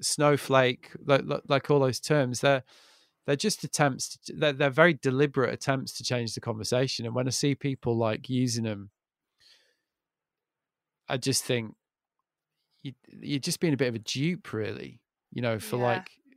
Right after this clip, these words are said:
Speaker 1: f-, for, for actually an important conversation.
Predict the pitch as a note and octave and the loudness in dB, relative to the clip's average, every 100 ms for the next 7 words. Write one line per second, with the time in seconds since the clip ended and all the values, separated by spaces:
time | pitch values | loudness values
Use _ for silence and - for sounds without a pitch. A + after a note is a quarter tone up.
0 | _ - - F#3+ D3+ D3 - B2+ A#2+ A2+ | _ -20 -20 -20 -20 -18 -6 -6 -6 -12
1 | _ _ _ _ _ _ _ _ _ _ | _ _ _ _ _ _ _ _ _ _
2 | - C3+ B2+ A#2+ - B2+ A#2+ A#2 - B2 | -4 4 4 4 2 0 -2 -4 -2 -4
3 | B2 B2 A#2 G#2 B2+ D3 - B2+ A#2 | -2 -6 -6 -4 -4 -4 -6 -10 -14